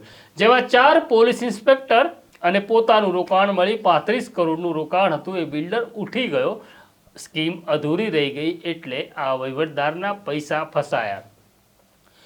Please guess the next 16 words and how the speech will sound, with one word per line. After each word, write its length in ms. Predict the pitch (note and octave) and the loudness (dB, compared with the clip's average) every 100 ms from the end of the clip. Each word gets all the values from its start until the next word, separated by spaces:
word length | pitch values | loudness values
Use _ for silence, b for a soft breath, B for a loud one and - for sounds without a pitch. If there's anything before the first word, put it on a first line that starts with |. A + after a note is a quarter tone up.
| b b b b b A3 | b b b b b 4
આ 140 | D4 | 6
મામલે 500 | D4 C#4 C#4+ E4 F4 | 8 8 8 6 4
નવજીવન 440 | G3+ G3 G3+ G#3 G3+ | 4 4 6 4 4
ન્યૂઝે 420 | G#3 A3+ A#3+ A#3+ | 2 2 6 6
સ્ટોરી 420 | - G3 F#3+ F#3+ | 4 0 0 0
કરતા 600 | F#3+ G3 G3+ G#3+ A3+ B3 | 2 2 4 4 6 4
ગુજરાતના 760 | A3+ D3+ D3+ F3 F3+ F3+ E3 D3+ | 0 -6 0 4 4 4 2 0
ડી 160 | D3+ | -2
જી 120 | E3 | -6
પી 160 | G#3 F#3+ | -6 -4
વિકાસ 560 | E3 D#3+ F#3+ G3+ G3+ - | -4 0 2 2 -2 0
શાહે 420 | D3+ C#3 D3 D#3+ | 2 4 0 -2
આ 380 | C#3 C#3+ D3+ D#3 - C#3 | -2 0 -2 -4 -12 -8
ઘટનાને 580 | C#3+ C#3+ D#3 F3 F#3 E3 | -8 -4 2 2 2 -2
ગંભીરતાથી 920 | C3+ C3+ C#3+ G3 D4 D4+ E3+ - D3+ | -4 -4 0 0 0 0 0 0 -6
લેખી. 460 | C#3+ C#3 G#3 D4 | -6 -6 -8 -10